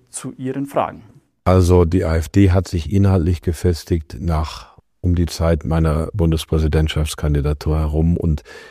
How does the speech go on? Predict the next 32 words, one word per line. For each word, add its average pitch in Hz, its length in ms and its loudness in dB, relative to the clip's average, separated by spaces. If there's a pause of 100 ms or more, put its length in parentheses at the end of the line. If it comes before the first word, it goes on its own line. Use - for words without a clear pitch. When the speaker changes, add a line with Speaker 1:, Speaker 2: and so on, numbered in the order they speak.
(140)
Speaker 2:
ein 80 60 -2
gewisser 85 340 2
Katalysatoreffekt 80 1080 2
ging 85 180 2
ja 73 100 2
auch 80 160 -6
aus. 87 260 -2
Meuthen 80 280 2
ist 82 140 -4
ja 85 80 0
kurz 82 260 -2
darauf 76 400 -2
ausgetreten, 85 840 0
also 80 260 -2 (420)
ein 82 120 -4
paar, 80 520 2
ähm, 78 300 0 (320)
sagen 78 200 -2
wir 80 80 2
mal, 80 40 2
von 78 220 0
der 64 100 -2
Alt-A 82 360 0
F 85 140 0
D 87 180 2
sind 82 280 2
raus, 78 320 2
also 82 220 2
und 80 180 0
das - 340 -2
Duo 87 540 2
Weidel-Kruppalla 85 960 0